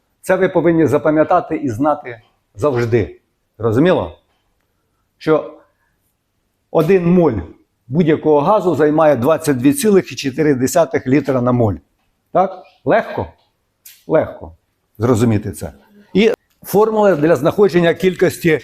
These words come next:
речовини через число Авогадро, знаючи загальне число частинок. Тут ми пишемо N. Е, перепишіть, будь ласка, ці формули. Так? Перепишіть. Ми з ними постійно будемо мати справу.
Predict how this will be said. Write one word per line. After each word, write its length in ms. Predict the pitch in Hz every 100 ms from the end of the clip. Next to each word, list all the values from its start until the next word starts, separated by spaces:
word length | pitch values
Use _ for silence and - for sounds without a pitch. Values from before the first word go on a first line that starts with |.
| - _ _ -
речовини 800 | 165 - 170 160 151 131 92 - _ _ _ -
через 380 | 202 202 180
число 320 | - 180 190 175
Авогадро, 500 | 170 160 190 180 151
знаючи 500 | 165 170 160 156 147 - _
загальне 420 | 117 160 175 160
число 320 | 143 139 170
частинок. 640 | 151 170 - 170 113 87 _ _ _ _ -
Тут 220 | 196 190
ми 120 | 180
пишемо 440 | 180 170 165 160 -
N. 260 | 147 98 - _ _ _ _ _ _ _ _ _ -
Е, 180 | 131 131
перепишіть, 500 | 214 208 220 208 160
будь 140 | 156
ласка, 320 | 147 131 135
ці 120 | - 151
формули. 640 | 214 226 190 151 104 82 - _ _ -
Так? 320 | 170 180 - _ _ _ _ _ _ _ _ _
Перепишіть. 560 | 156 156 175 156 - - _ _ _ _ _ _ _ _ _ _ _ -
Ми 120 | 180
з 60 | 147
ними 260 | 175 160
постійно 460 | 151 170 - 180 143
будемо 340 | 139 139 139
мати 300 | 135 135 -
справу. 560 | 117 - 180 196 175